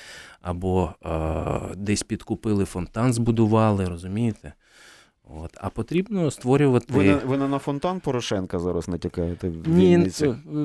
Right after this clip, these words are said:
Speaker 1: на фонтан в Жашкові там недавно збудували.
Speaker 2: <laughs> Я просто так до слова, знаєте, воно
Speaker 1: А я не знав,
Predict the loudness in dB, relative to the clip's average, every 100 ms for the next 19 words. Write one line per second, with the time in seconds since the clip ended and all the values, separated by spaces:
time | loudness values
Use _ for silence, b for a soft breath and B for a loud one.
0 | -2 2 2 4 0 4 2 4 4 2
1 | 0 -2 0 0 0 0 0 0 0 -2
2 | -4 -4 0 2 2 2 0 -4 -6 -10
3 | _ _ -4 -2 2 2 4 2 2 -2
4 | -2 0 -2 0 4 6 4 0 -10 -10
5 | -10 -6 -4 -2 -2 -6 2 4 4 2
6 | 0 -2 -4 -6